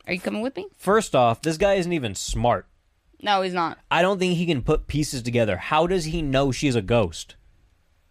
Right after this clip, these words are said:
Speaker 2: How does he know all? 'Cause he's not walking around like, "Maybe this is the thing." He's like, "This is for fucking certain.
Speaker 1: <laughs>
Speaker 2: She's a ghost in a mirror."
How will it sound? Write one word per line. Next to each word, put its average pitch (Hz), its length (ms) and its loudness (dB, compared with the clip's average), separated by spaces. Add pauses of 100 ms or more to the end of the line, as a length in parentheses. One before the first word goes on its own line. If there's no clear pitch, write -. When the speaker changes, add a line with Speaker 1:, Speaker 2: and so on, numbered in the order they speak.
(100)
Speaker 2:
How 190 160 2
does 285 160 0
he 285 120 2
know 233 280 4
all? 185 220 0 (180)
'Cause 208 140 -2
he's 294 260 4
not 269 260 2
walking 233 280 2
around 220 260 2
like, 165 200 4
"Maybe 165 480 0
this 180 160 0
is 175 40 -8
the 151 120 0
thing." 156 200 2
He's 139 160 2
like, 104 160 2
"This 120 200 0
is 127 120 -2
for 92 220 -2
fucking 120 560 -2
certain. 95 580 -4
Speaker 1:
<laughs> - 880 -8
Speaker 2:
She's 139 260 0
a 117 60 2
ghost 123 400 2
in 131 120 -4
a 117 40 -4
mirror." 98 520 -4